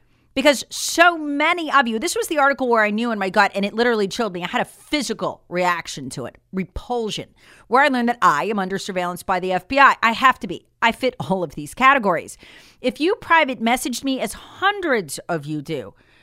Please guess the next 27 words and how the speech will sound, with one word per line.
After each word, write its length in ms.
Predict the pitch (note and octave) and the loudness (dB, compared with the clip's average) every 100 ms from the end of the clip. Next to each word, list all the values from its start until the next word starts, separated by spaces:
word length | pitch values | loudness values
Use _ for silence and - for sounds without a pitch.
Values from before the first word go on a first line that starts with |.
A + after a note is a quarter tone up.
| _ _ | _ _
uh, 320 | G3+ D4+ D4+ - | 8 10 8 6
every 220 | C4+ F4+ | 2 4
month 520 | C#4+ A#3+ F4+ - - _ _ _ | 2 4 2 -2 -14 _ _ _
I 120 | - | 2
get 240 | C4+ A#3+ - | 2 0 -4
a 80 | G#3+ | -8
ton 260 | - - C#4+ | -4 -4 -2
of 60 | |
private 260 | C4+ A#3 G#3 | 2 2 2
messages. 540 | B3 B3+ F#3 E3 D#3 - _ _ - | -4 -2 -4 -4 -6 -14 _ _ -6
If 100 | G#3+ | -2
you 80 | E4 | 0
private 340 | A#4 B4+ G4 | 2 2 0
messaged 480 | C4 B3+ B3+ G3 - | 0 0 -2 -6 -8
me 320 | F3 D#3 - - - - - - - | -12 -12 -14 -18 -20 -20 -20 -12 -4
expressing 800 | A#3+ - - C#4 D4 - B3+ A#3 | -2 -2 0 4 4 2 -4 -6
anti-government 1080 | A#3+ C#4+ F4+ F#4 G4 D#4 B3 G3 G3 F#3 F#3+ - | -4 -4 -2 0 0 2 2 2 -2 -4 -8 -6
or 200 | G#3 G3 | -2 -2
anti-authority 840 | A3+ C#4 E4 E4 E4 C#4 B3+ A#3 - | -2 -6 0 0 0 -2 -2 -4 -8
sentiments, 640 | - G#3 G3 D3+ C3 - - _ _ | -8 -6 -6 -8 -12 -16 -20 _ _
questioning 600 | - - D#4 G#4+ - F#4+ | -14 2 2 2 -4 -6
the 120 | E4 B3+ | -2 -2
authority 320 | - A#3 G#3+ | 0 -2 -2
of 40 | |
the 60 | G3 | -2
federal 280 | - G3 F#3+ | -2 -2 -2
government, 480 | F3 D3+ D3 D3+ | -4 -4 -10 -12